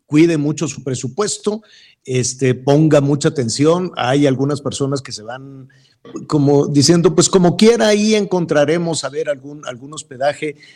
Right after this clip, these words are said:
Revísele, hoy se tienen muchas posibilidades. Tenga cuidado con las reservaciones digitales. Eh, tenga cuidado con, con las agencias, agencias patito, que le dicen, "Yo te pongo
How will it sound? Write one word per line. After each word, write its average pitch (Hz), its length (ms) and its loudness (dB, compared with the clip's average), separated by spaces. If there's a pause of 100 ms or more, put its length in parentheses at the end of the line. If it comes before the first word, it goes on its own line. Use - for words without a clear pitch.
(100)
Revísele, 196 600 4
hoy 196 440 0
se - 180 -2
tienen 170 280 0
muchas 170 440 -2
posibilidades. 127 1000 -4
Tenga 143 680 2
cuidado 120 520 -4
con 120 140 -4
las 107 100 -6
reservaciones 110 640 -6
digitales. 135 840 -4 (380)
Eh, 113 240 -4
tenga 131 340 2
cuidado 127 580 4
con, 107 280 -2
con 110 260 -4
las 107 220 -2
agencias, 135 580 2
agencias 127 400 0
patito, 139 540 -2
que 127 80 -4
le 123 80 2
dicen, 120 260 -2
"Yo 123 120 2
te - 140 -4
pongo 135 560 2